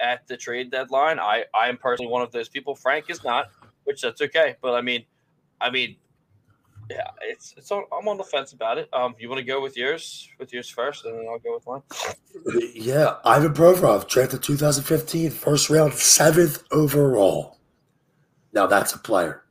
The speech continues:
Speaker 1: That's up there.
Speaker 2: That's up there. It's up there. Here's what Elite Prospects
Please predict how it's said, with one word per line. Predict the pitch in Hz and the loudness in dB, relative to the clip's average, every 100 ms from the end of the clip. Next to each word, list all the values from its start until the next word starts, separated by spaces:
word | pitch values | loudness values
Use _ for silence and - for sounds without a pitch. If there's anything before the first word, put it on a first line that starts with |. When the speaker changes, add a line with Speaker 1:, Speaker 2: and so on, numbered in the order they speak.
| _ | _
Speaker 1:
That's | - | -10
up | 110 - | -8 -6
there. | 107 98 - - _ _ | -6 -6 -10 -20 _ _
Speaker 2:
That's | - - - | -12 -6 -2
up | 110 - | -2 0
there. | 92 78 | 0 0
It's | 78 - | -8 -12
up | - | -12
there. | - - - _ _ _ _ _ _ _ _ _ _ _ - | -18 -20 -20 _ _ _ _ _ _ _ _ _ _ _ 4
Here's | 185 233 - | 6 6 4
what | 160 160 135 - _ _ _ - - - - _ - _ - - - _ - _ | 6 8 8 2 _ _ _ -20 -20 -20 -20 _ -20 _ -20 -20 -20 _ -20 _
Elite | - 143 165 170 | 0 2 2 0
Prospects | 151 151 143 - 120 107 - - | 4 4 4 0 0 0 -2 -4